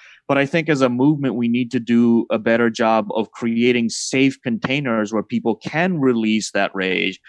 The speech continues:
and really embody that rage, so that when we're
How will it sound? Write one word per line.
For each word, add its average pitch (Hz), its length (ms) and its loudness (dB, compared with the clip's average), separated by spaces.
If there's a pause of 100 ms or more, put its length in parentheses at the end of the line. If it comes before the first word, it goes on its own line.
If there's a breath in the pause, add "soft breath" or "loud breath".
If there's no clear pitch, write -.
(220 loud breath)
and 123 160 -2
really 123 320 4
embody 110 420 2
that 98 180 -2
rage, 95 460 -2 (280 loud breath)
so 156 380 0
that 147 160 2
when 127 160 2
we're 123 120 2